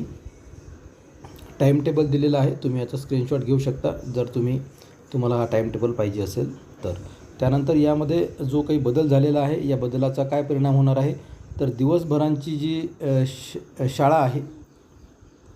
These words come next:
अ, दिवसभराची, अ, शाळा ठराविक वेळेत पूर्ण होणार,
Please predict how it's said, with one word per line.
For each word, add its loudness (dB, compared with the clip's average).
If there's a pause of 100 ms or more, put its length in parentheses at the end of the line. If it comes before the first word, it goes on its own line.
(680)
अ, 0
दिवसभराची, 2 (180)
अ, -6 (120)
शाळा 0 (160)
ठराविक 2
वेळेत 2 (200)
पूर्ण 2
होणार, 2